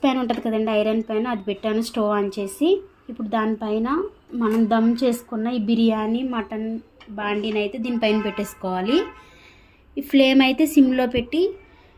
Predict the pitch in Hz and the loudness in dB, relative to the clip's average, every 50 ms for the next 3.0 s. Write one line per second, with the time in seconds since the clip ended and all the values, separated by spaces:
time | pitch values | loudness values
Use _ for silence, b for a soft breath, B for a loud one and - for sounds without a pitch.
0 | b b _ - - 285 - 233 - 269 247 240 233 254 233 233 233 240 247 - | b b _ -10 -8 -6 -6 -4 -2 -2 0 0 0 2 4 4 4 4 2 2
1 | - 285 247 220 - 240 240 233 240 269 247 240 233 226 220 214 208 214 220 214 | 0 0 2 2 0 0 0 0 2 2 2 2 2 2 2 2 0 0 -2 -4
2 | - - - - - - _ _ _ _ _ _ - 247 233 - - 233 254 | -8 -16 -20 -20 -20 -20 _ _ _ _ _ _ -14 -14 -12 -10 -10 -8 -8